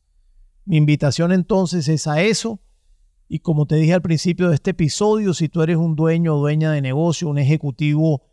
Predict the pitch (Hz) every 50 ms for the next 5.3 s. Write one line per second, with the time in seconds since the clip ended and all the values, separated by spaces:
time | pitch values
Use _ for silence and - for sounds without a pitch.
0 | _ _ _ _ _ _ _ - 156 156 147 143 139 139 135 135 139 135 135 147
1 | 156 170 175 170 160 165 160 156 151 147 143 147 151 160 151 165 160 147 143 -
2 | _ _ _ 196 196 190 190 180 165 165 165 165 160 151 147 147 147 147 151 156
3 | 156 151 147 147 147 139 131 110 - - 208 202 196 190 180 - - 175 165 160
4 | 156 147 147 143 143 156 156 160 160 156 151 143 139 135 135 - - 139 120 -
5 | - 180 170 170 165 151